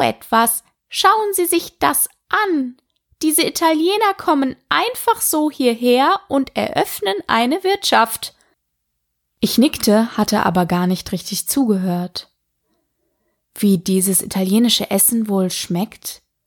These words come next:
überlegte ich laut. „Sicherlich ungenießbar“, tönte Frau Keller.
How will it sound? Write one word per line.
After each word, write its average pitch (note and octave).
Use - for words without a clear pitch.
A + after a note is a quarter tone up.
überlegte G3
ich -
laut. F#3+
„Sicherlich F#4+
ungenießbar“, G4
tönte G3
Frau F3+
Keller. E3+